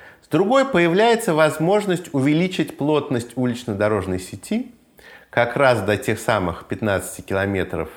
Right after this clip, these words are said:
на километр квадратный, предусмотренных в стандарте. И, как следствие,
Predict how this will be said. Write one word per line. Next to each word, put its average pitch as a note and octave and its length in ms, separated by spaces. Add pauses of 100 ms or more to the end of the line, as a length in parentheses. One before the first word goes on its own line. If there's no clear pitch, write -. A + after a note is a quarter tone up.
(140)
на E2+ 300 (600)
километр F#2+ 400
квадратный, F#3 680 (340)
предусмотренных B2 720
в - 40
стандарте. D#2+ 760 (920)
И, A2 80
как G2 240
следствие, C3 640